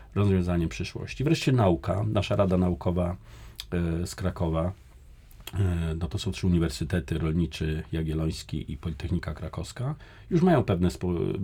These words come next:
mechanizmy współpracy i partnerów chińskich, ale na pewno w dziedzinie wymiany,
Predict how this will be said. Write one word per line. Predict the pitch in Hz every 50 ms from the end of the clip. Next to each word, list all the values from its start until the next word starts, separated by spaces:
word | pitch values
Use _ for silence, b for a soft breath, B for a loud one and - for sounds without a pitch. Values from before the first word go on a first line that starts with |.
| 95 - - 92 -
mechanizmy | - 92 87 98 95 95 95 90 87 82
współpracy | - - 80 - 92 87 87 - 82
i | -
partnerów | - 85 - - 85 82 82 -
chińskich, | - 87 92 - - 170 185 - B B B B B B B B -
ale | 117 131 147 143 131
na | 127 120
pewno | - 117 117 120 113 101
w | 95
dziedzinie | 98 95 87 104 107 107 101 98 95 90 90 B B B B B -
wymiany, | 82 87 95 98 101 98 95 92 95 92 92 90 90 87 87